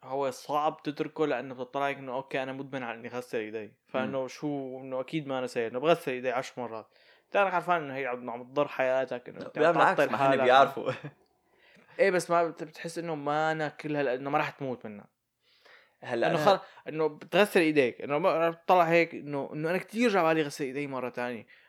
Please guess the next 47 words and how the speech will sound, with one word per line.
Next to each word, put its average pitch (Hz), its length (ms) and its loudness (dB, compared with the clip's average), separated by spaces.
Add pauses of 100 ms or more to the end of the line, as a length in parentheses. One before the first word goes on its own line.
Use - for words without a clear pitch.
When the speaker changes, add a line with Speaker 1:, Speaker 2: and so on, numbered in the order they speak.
Speaker 1:
إنه 160 100 -4
إذا 160 140 0
غسلت 202 280 2
إيدي 214 200 4
بعد 196 200 2
مرة، 208 220 0
يلا، 233 240 0
ما 151 120 0
راح 143 120 -2
يصير - 200 -10
شيء. - 300 -12
عرفت 123 260 -2
كيف؟ 160 200 -4
Speaker 2:
مم. 113 300 -8
Speaker 1:
بعدين 185 480 4
بتحس - 440 -8
إنه 160 120 0
بيندموا 143 480 0
بعدين. 107 460 -6
نفس 175 220 -2
الشيء 190 180 -4
مثلًا 139 280 -6 (340)
أنت 143 200 -8
إذا 120 460 2
عم 117 300 -6
تعمل 127 260 0
رجيم، 110 400 -8 (260)
تع-، 135 320 -4 (600)
بتحس 170 220 -18
إنه 147 160 -8
يلا، 151 240 -2
إذا 113 220 -6
آكل - 160 -12
شوكولاتة 123 420 -10
تانية 127 320 -10
ما 135 60 -10
راح 139 100 -14
يصير 104 220 -16
شيء، - 160 -18
بتاكلها 214 340 4
بعدين 180 300 4
بتندم. 123 360 -6
Speaker 2:
مم، 117 340 -4
مم. 110 200 -6
Speaker 1:
بس 151 120 2
بتندم 240 340 6
إنه 208 340 -4